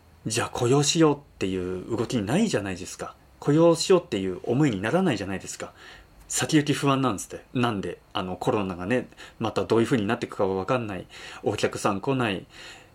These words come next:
でも雇用しなきゃってね。ちょっと難しいじゃないですか。むしろ、なんだろう、コロナでね、仕事がなかなかお客さん来ないから、もうスタッフを長期休暇、長くこうね、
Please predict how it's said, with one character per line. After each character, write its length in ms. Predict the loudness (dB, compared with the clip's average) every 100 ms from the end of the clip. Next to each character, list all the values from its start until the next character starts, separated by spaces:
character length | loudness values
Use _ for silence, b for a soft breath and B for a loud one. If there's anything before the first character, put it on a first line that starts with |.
| -14 0
で 120 | 2
も 140 | 4
雇 160 | 2 2
用 140 | 2
し 100 | 2
な 100 | -2
き 120 | -4 -8
ゃ 60 |
っ 40 | -8
て 140 | -10
ね。 180 | -10 -12 _ _ -20 -20 -20 _ -12
ち 80 | -4
ょ 20 |
っ 20 |
と 60 | 0
難 160 | 0 0 0
し 80 |
い 40 | 0
じ 60 |
ゃ 20 | -2
な 60 |
い 20 |
で 40 | -6
す 80 | -12
か。 100 | -18 -20 B B B B B B B _ _
む 140 | 0 0
し 160 | 4
ろ、 280 | 6 6 2 -4
な 140 | -8
ん 60 | -4
だ 80 |
ろ 80 | -6
う、 60 | -6
コ 160 | 0 4
ロ 120 | 4
ナ 120 | 2
で 100 | -4
ね、 140 | -2 -2
仕 160 | 0
事 240 | -2 0 2
が 380 | 4 4 2
な 160 | -2 -2
か 100 | -4
な 140 | -4
か 280 | -2 0 0 -2
お 60 |
客 120 | -6
さ 100 | -4
ん 60 | -4
来 100 | -2
な 120 | -2
い 80 | 0
か 100 | -2
ら、 200 | -2 -6 B B B B -4
も 500 | 0 0 0 -2 -4
う 40 |
ス 120 | -4
タ 80 | -2
ッ 40 | -2
フ 240 | -4 -6 -6
を 60 |
長 260 | 0 2 2
期 140 | 2
休 160 | 0 0
暇、 240 | 0 -8 -14 -20 _ _ _ -8
長 420 | -4 -2 0 0
く 120 | -2
こ 260 | -4 -2 -2
う 20 |
ね、 220 | -4 -6